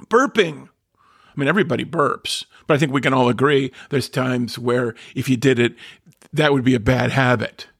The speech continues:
right? Smoking, uh, blaming others for stuff. How about that one? Guilty as charged, right? Let-, letting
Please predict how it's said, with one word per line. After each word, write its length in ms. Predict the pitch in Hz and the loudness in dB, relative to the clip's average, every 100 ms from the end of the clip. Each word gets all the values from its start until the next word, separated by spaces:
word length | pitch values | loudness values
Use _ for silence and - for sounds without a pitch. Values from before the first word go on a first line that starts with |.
| _ | _
right? 320 | 113 120 113 - - | -10 -8 -10 -14 -20
Smoking, 760 | - - 147 151 - 117 - 117 _ _ _ - - _ _ | -12 -4 0 0 0 -6 -6 -18 _ _ _ -20 -20 _ _
uh, 420 | 117 107 110 - - - _ | -10 -8 -8 -10 -14 -20 _
blaming 560 | - 165 180 185 180 175 - | -2 0 2 2 0 -2 0
others 400 | 170 156 143 117 | 0 4 2 0
for 160 | - 123 | -2 -2
stuff. 580 | - 127 107 - - - _ _ _ _ _ | 0 0 -2 -6 -18 -20 _ _ _ _ _
How 100 | - | -12
about 240 | 107 120 135 | -10 -8 0
that 260 | 160 165 | 0 0
one? 200 | 113 - - _ _ _ _ _ - | -6 -12 -20 _ _ _ _ _ -12
Guilty 400 | 127 113 117 113 | -12 -10 -10 -10
as 100 | 104 | -10
charged, 540 | - 139 135 107 - | -6 -4 -4 -6 -8
right? 280 | 131 123 139 - | -8 -6 -8 -8
Let-, 300 | 143 143 120 | -6 -6 -2
letting 520 | 165 175 185 185 160 | 2 2 2 -2 -8